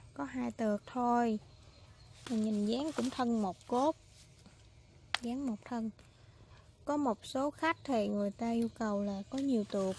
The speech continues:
nhiều tán á, mấy bạn nặng dìa người ta dưỡng cho lớn một thời gian người ta sẽ chiết ra nhân giống.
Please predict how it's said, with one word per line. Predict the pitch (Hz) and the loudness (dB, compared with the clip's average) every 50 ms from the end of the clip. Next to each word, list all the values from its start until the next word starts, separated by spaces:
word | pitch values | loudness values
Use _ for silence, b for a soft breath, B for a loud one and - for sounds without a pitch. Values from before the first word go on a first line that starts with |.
| - - | 0 0
nhiều | 214 202 196 | 0 0 2
tán | - 226 220 240 269 320 339 | 0 -2 -2 -2 -2 -2 -2
á, | 339 330 | 0 0
mấy | 320 320 | 0 0
bạn | 302 254 196 185 196 208 | 0 0 0 0 0 -2
nặng | 196 190 202 208 202 | 0 0 0 0 0
dìa | 208 208 202 196 190 | -2 -2 -2 -2 -2
người | 190 190 190 190 | -4 -6 -6 -6
ta | 202 208 208 208 208 208 208 208 208 208 208 208 B B B B B B B B B - - | -6 -6 -4 -4 -4 -4 -4 -2 -2 -2 -2 -4 B B B B B B B B B -6 -4
dưỡng | 202 190 190 214 269 | -2 0 0 0 0
cho | - 269 | 0 2
lớn | 226 226 233 240 277 311 | 2 4 2 2 0 -2
một | 277 233 - | -4 -4 -4
thời | - 226 196 196 | -4 -4 -4 -2
gian | 202 208 208 214 214 | -2 -2 -2 -2 -4
người | 202 202 | -4 -4
ta | 202 | -6
sẽ | 208 - 233 226 - | -6 -8 -10 -8 -2
chiết | - 277 311 330 - - | 0 0 0 0 -2 -4
ra | 254 226 226 226 220 220 214 - - - - | -4 -2 -2 -2 -4 -6 -8 -10 -14 -8 -4
nhân | 233 226 220 214 214 | -2 0 0 0 0
giống. | 214 214 214 254 302 | 0 -2 -2 -4 -6